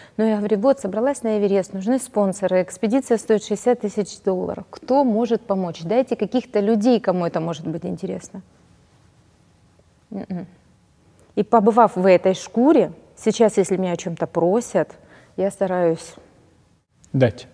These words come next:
Speaker 1: Конечно, безусловно. Просто даже если этого у меня нет,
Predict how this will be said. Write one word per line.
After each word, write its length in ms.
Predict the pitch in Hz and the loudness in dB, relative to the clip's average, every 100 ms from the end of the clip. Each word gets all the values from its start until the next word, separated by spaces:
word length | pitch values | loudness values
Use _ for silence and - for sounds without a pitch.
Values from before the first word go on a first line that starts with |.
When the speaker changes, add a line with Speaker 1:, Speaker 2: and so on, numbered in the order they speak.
| - | -2
Speaker 1:
Конечно, 540 | 220 202 165 - 208 - _ _ _ _ - | 0 2 -2 -10 -18 -20 _ _ _ _ -6
безусловно. 680 | 202 180 - - - 202 180 _ _ _ _ _ _ _ _ _ _ _ _ _ | -4 -4 -8 -10 -10 -12 -18 _ _ _ _ _ _ _ _ _ _ _ _ _
Просто 260 | 202 - 185 | -2 -2 0
даже 200 | 202 190 | 2 4
если 300 | 202 202 196 | 2 2 0
этого 260 | 190 180 | 2 0
у 60 | 180 | 2
меня 300 | 196 190 160 | 0 -2 -2
нет, 240 | 165 254 | -2 -2